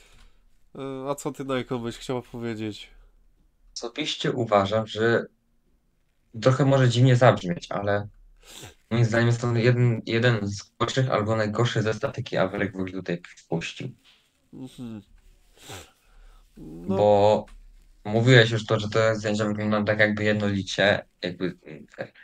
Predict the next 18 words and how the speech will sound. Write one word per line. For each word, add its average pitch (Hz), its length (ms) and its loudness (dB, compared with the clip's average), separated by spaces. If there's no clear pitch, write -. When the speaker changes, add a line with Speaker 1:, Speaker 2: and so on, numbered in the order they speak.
Speaker 2:
Niczym 120 380 2
się 123 120 0
generalnie 113 540 0
te 107 80 -10
zdjęcia 107 360 -4
moim 107 160 0
zdaniem 104 340 -2
praktycznie - 460 -6
nie 101 180 4
różnią. 90 440 -4
I 127 240 2
to 135 140 -4
jakby 131 480 6
nie 131 140 8
ma 123 140 6
nic 123 220 4
szczególnego 101 760 -2
takiego, 82 460 -4